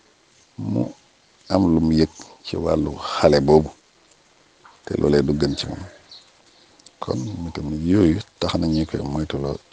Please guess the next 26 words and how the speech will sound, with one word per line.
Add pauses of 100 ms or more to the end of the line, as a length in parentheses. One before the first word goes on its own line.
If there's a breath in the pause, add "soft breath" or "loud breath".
(160)
ñu (100)
bare
bari. (1040 soft breath)
Naan
lu,
boo
koy
naan
lu
bari,
dina
tax
ngay (140)
tuur
ndox
lu
bari, (200)
te
loolu
day
wàññi (640)
ndox (100)
mu
bari
ci
yaram.